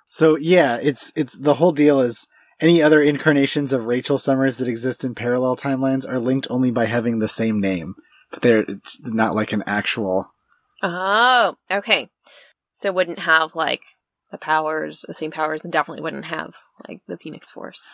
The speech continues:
Speaker 1: Right, which, which kinda seems like a cop-out, because it's saying, like, "Oh, well, if there's people in the other, they're not really her, they're just, they're just her with the same name." And I'm like, "Isn't that, isn't that true for everybody?"
Speaker 2: <laughs> Right.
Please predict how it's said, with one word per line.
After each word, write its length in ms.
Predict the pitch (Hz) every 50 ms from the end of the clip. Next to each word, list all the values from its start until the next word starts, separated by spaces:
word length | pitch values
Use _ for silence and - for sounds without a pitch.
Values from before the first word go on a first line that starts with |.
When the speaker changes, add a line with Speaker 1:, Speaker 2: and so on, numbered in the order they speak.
| - _ -
Speaker 1:
Right, 220 | 143 139 131 127
which, 180 | 156 147 - -
which 200 | - 165 156 -
kinda 260 | - - - 220 262 240
seems 320 | - - 170 170 175 160
like 120 | 170 160 -
a 80 | 123
cop-out, 560 | 101 - - 107 101 - 131 131 139 143 139 117
because 460 | 127 120 - 135 127 110 - - -
it's 200 | - 120 107 -
saying, 180 | - 123 113 113
like, 180 | 107 101 - _ - - - - - - - - -
"Oh, 260 | 156 147 139 123 120
well, 120 | 143 143 143
if 100 | 143 -
there's 240 | 160 147 131 -
people 320 | - - 170 175 180 151 143
in 60 | 139
the 80 | 139 135
other, 140 | 139 127 120
they're 100 | 123 143
not 140 | 160 175 156
really 200 | 135 131 117 110
her, 280 | 101 - - 156 143 127
they're 120 | 113 113
just, 240 | 104 117 - - - _ _ _ _ -
they're 100 | - 123
just 160 | 123 120 -
her 140 | - 147 147
with 120 | 135 127
the 80 | - 117
same 260 | - - 127 117 110
name." 200 | 110 120 123 113
And 80 | 101 98
I'm 80 | 101
like, 140 | 107 107 98
"Isn't 160 | - 123 143
that, 160 | 175 190 185 - _ _ _ _ _ _ _ _ _ _ -
isn't 80 | - 143
that 60 | -
true 120 | - 165 143
for 120 | - 120 120
everybody?" 400 | 131 147 156 160 165 180 175 -
Speaker 2:
<laughs> 60 | - 302 311 320 427 427 359 523 480 359 370 - 330 320
Right. 800 | - 285 - - - - - - 302 - 302 - - - 320 -